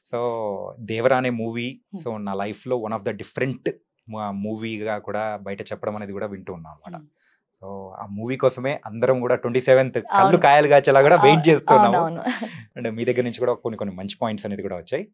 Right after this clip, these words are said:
Speaker 2: మ్మ్.
Speaker 1: And దేవర మూవీ గురించి కాకుండా, so, coming to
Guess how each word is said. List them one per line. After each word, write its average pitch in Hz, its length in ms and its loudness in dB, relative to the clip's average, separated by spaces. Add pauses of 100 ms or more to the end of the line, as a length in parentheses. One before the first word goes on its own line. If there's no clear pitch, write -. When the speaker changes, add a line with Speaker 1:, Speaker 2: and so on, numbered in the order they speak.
Speaker 2:
మ్మ్. 175 280 -12 (200)
Speaker 1:
And 107 220 -8 (180)
దేవర 139 280 4
మూవీ 123 480 -2
గురించి 107 260 -10
కాకుండా, 110 340 -6 (100)
so, - 140 -6 (260)
coming 117 280 -6
to 117 120 -6